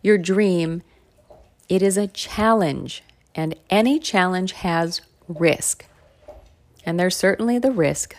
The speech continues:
of failing. But failing at what exactly? The thing is, you might not realize what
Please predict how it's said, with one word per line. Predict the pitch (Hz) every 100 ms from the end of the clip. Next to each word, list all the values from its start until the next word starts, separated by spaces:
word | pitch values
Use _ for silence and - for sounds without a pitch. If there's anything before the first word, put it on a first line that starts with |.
| -
of | 190 190
failing. | - 156 135 120 113 156 _ _ _ _ _ _ _ _ _ _ _ _ _ _ - _ - _ -
But | 208
failing | - 247 262 247 240 - _ _ _ -
at | 196 -
what | 165 160 - - - _ _ _ _ _ _
exactly? | 175 156 147 127 - - 170 _ _ _ _ - - - - _ _ _ _ _
The | 240
thing | 330 349
is, | 147 131 - - - _ _ _ _ _ _ _ _
you | 214 254
might | 294 170 220 262
not | 202 226 254 -
realize | 170 247 262 220 151 143 175 -
what | 185 180 233 302 -